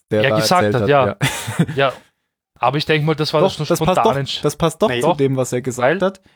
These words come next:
Speaker 1: Er hat nämlich gesagt, also erstmal hat er ja gesagt, ähm, zwei Sachen, die,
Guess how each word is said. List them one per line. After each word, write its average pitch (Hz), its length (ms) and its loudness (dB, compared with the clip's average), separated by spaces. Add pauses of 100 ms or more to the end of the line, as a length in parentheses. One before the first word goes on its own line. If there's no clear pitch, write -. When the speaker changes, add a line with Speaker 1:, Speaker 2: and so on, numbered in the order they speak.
Speaker 1:
Er 131 100 -6
hat 147 140 -2
nämlich 156 300 0
gesagt, 135 560 -2
also 135 160 0
erstmal 160 320 0
hat 180 100 -4
er 180 60 -2
ja 165 120 -2
gesagt, 151 400 -4 (140)
ähm, 147 400 -2 (400)
zwei 147 300 -4
Sachen, 151 460 -2
die, 143 460 -6